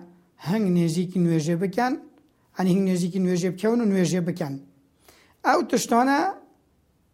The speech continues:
درست نبین بو کسی که هم دست نویش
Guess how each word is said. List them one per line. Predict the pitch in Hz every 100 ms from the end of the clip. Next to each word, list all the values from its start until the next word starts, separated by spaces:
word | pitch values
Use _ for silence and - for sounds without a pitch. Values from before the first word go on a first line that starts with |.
| _ 208
درست | 175 214 226 -
نبین | 240 202 226 - - - _ _ _ _ _ -
بو | 185 185
کسی | 220 220 220 190
که | 196 196 202 - - _ _ _ _ 180 175 180 180 - 190 180
هم | 139 262 277
دست | 269 240 262
نویش | 277 302 - -